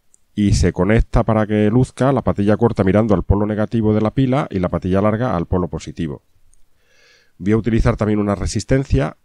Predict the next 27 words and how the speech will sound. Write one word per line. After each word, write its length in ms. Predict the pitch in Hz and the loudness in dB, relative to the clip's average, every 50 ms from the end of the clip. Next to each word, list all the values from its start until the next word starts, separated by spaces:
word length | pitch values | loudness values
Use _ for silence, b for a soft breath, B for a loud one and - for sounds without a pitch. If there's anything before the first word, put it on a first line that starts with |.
| _ _ _ _ _ _ _ _ _ | _ _ _ _ _ _ _ _ _
Valores 580 | - 92 90 85 90 92 98 107 110 110 110 - | -12 -10 -6 -4 -2 0 2 2 2 2 0 0
entre 1080 | 110 101 - - 95 95 95 95 92 90 90 87 85 85 82 82 82 82 80 82 82 | -2 -2 -2 -2 -2 0 0 0 0 0 0 0 -2 -2 -2 -2 -4 -4 -4 -6 -6
diez 260 | 78 92 104 110 107 113 | -4 -2 -2 0 0 -2
y 80 | 95 | -2
cuarenta 380 | - 101 98 104 101 - 95 - | -2 -2 -2 -2 -2 -4 -4 -4
K 180 | - 110 107 | -2 -2 -4
funcionan. 720 | 101 - - 90 85 - 123 127 127 120 113 120 135 131 - | -4 -4 -8 -8 -4 -2 0 0 0 0 -2 -4 -6 -12 -10
Yo 140 | - 98 98 | -6 -4 -2
la 80 | 101 98 | -2 -2
tengo 240 | - 101 98 95 | -2 -2 -2 -2
de 80 | 92 92 | 0 0
veintidós 420 | 90 87 82 - 90 82 92 87 | -2 -2 -4 -6 -6 -6 -6 -6
K. 200 | - - 139 143 131 - - _ _ _ _ _ _ _ _ _ b b b b b b b b b b b b _ _ _ _ _ _ _ - | -4 -4 -4 -4 -4 -6 -10 _ _ _ _ _ _ _ _ _ b b b b b b b b b b b b _ _ _ _ _ _ _ -4
Un 220 | 120 135 143 139 | -2 -2 -2 0
transistor 480 | - 127 117 - 113 98 - - 101 95 | 0 -2 -2 0 -2 -4 -2 -4 -2 -2
de 100 | 92 - | -2 -2
potencia. 640 | - 98 - 139 147 143 - 143 143 160 - - _ _ _ _ _ _ _ _ _ _ _ _ _ _ _ _ _ _ _ _ _ _ _ _ _ | -2 -2 -2 -2 -2 -2 -2 -4 -4 -4 -4 -8 _ _ _ _ _ _ _ _ _ _ _ _ _ _ _ _ _ _ _ _ _ _ _ _ _
Eh, 260 | 107 104 98 95 92 92 | -4 -2 0 0 0 0
los 140 | 95 92 - | -2 -2 -4
transistores 500 | 95 90 90 92 - - 120 117 120 - | -4 -6 -6 -6 -4 -2 -2 -2 0 0
tienen 280 | - 107 104 104 - - - - | 0 0 0 -2 -4 -6 -14 -12
tres 200 | - - 104 104 | -6 -4 -4 -2
patillas 720 | - - 101 - 139 139 127 120 120 139 175 - - - - - | -2 -2 -2 0 0 2 4 2 2 2 0 -4 -8 -12 -16 -14
y 160 | - - 82 87 | -8 -4 -2 0
en 100 | 87 98 | 0 0
este 200 | 104 - - 104 | 0 0 0 0
caso 460 | - 117 120 - 117 127 143 170 | 0 0 0 0 0 -2 -2 -2